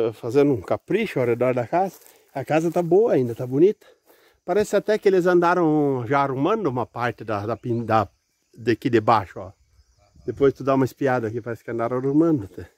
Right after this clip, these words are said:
Tô ajeitando, tomara. Tomara que dê um, uma nova utilidade pra ela, que ela não... Casa bem pequenininha.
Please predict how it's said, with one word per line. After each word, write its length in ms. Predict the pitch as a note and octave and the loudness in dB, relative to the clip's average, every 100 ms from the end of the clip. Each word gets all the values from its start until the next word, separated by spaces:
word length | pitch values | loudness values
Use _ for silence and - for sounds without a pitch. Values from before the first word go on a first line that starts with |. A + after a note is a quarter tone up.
| _ _ _ _ _ _ _ _ _ _ _ _ _ - - _ _ - | _ _ _ _ _ _ _ _ _ _ _ _ _ -20 -20 _ _ -2
Tô 60 | |
ajeitando, 480 | A#2+ C#3 F#3+ - C#3 | 2 6 4 6 2
tomara. 480 | D3 E3+ F#3+ C3 G2+ - - - - _ | 4 2 4 2 -2 -12 -20 -20 -20 _
Tomara 280 | A2 C3+ D#3 | -8 -6 -2
que 80 | E3 | 2
dê 180 | D#3+ | 6
um, 280 | E3+ E3+ C3+ G#2 _ - | 6 6 2 -2 _ -6
uma 160 | C3+ | -2
nova 240 | C3+ D#3 D#3+ | 2 4 4
utilidade 640 | D3 D#3+ C#3+ C3+ C#3+ C#3+ | 2 2 2 4 2 2
pra 200 | C3+ C#3 | 0 2
ela, 260 | C3+ B2 A2 | 2 2 -2
que 100 | A#2+ | -6
ela 100 | A#2+ | -2
não... 260 | C3+ B2+ - _ _ _ _ _ _ _ _ _ _ _ _ _ _ _ _ _ _ _ _ - - _ _ _ _ _ _ _ _ _ _ _ _ _ _ _ _ _ _ _ _ _ _ _ _ _ | -2 -2 -10 _ _ _ _ _ _ _ _ _ _ _ _ _ _ _ _ _ _ _ _ -20 -20 _ _ _ _ _ _ _ _ _ _ _ _ _ _ _ _ _ _ _ _ _ _ _ _ _
Casa 240 | - C3 B2+ | -4 -2 -2
bem 320 | A#2 G3 G3+ | 2 2 2
pequenininha. 680 | D#3 - A2+ C3+ F3+ F3+ | -6 -4 0 4 4 2